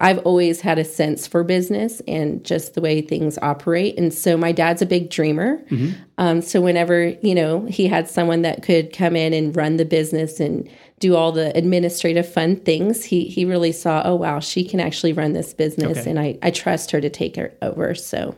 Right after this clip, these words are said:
Speaker 2: Tell me about the decision to purchase it outright from your dad, as opposed to you're the C E O, but he remains, you know, the founder, owner,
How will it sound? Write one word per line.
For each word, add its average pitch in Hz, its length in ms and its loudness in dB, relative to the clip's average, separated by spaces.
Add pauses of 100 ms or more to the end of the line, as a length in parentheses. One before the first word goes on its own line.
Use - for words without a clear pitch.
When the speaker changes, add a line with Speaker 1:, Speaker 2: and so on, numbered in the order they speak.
(100)
Speaker 2:
Tell 190 140 0
me 214 80 2
about 175 240 2
the 160 80 -2
decision 135 520 0
to 123 340 -4 (120)
purchase - 480 -8
it 113 80 -4
outright 107 480 -6
from 113 300 -6
your 104 120 -6
dad, 107 360 -6
as 120 160 -4
opposed 143 420 -2
to 139 560 0 (320)
you're 180 240 4
the 175 100 2
C 151 280 2
E 139 40 6
O, 151 120 4
but 135 160 0
he 131 100 0
remains, 123 500 0
you 127 80 -2
know, 117 200 -2
the 107 320 -4 (920)
founder, 113 360 0
owner, 117 340 2